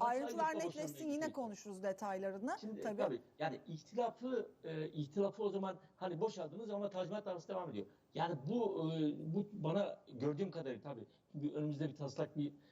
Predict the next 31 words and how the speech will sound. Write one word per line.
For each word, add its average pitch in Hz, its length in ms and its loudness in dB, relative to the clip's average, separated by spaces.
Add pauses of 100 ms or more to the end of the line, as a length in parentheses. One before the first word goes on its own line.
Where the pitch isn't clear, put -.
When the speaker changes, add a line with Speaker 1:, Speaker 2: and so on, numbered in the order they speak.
Speaker 2:
henüz 143 220 2
daha 139 160 4
net 143 160 -2
bir 247 60 -2
şey 233 100 -4
Speaker 1:
Hı - 40 2
hı. - 40 4
Speaker 2:
olmadığı 214 220 0
için, 196 260 -4 (260)
ama 160 140 -4
bu 185 60 2
nasıl 214 160 4
çözecek? - 320 -2 (360)
Yani 151 280 0
bu 190 260 2
açıkçası, 151 540 -2 (380)
e, 143 340 2
tazminat 156 600 0
ve, 117 160 -2 (220)
e, 117 220 0 (240)
yani 120 240 -2
diyelim 147 180 2
ki 135 80 -8
maddi 135 220 -2
manevi 143 260 0
tazminat 202 380 2
Speaker 1:
Nafaka, 196 180 0
Speaker 2:
davası 196 180 -4
açmış. 214 320 -8
Speaker 1:
naf-, - 40 -20
tazminat. - 220 -6